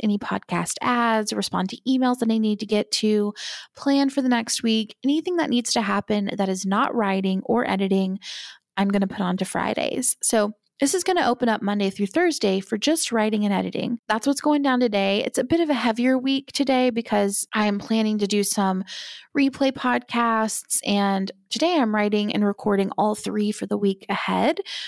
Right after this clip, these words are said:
which just isn't gonna be the normal case. But I'm also tying up the final loose ends of everything so that I can comfortably take a break. And I'm doing a podcast interview for someone else's podcast today. So there's just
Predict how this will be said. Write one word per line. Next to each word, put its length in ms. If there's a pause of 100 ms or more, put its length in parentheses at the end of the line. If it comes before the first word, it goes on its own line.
(140)
which 380
just 200
isn't 280
gonna 200
be 160
the 140
normal 720 (260)
case. 540
But 220 (720)
I'm 240
also 280
tying 420
up 200
the 80
final 420
loose 340
ends 880
of 80
everything 840
so 180
that 100
I 80
can 200
comfortably 760
take 240
a 60
break. 600
And 400 (560)
I'm 120
doing 280
a 60
podcast 580
interview 340
for 120
someone 260
else's 280
podcast 560
today. 400
So 120
there's 180
just 240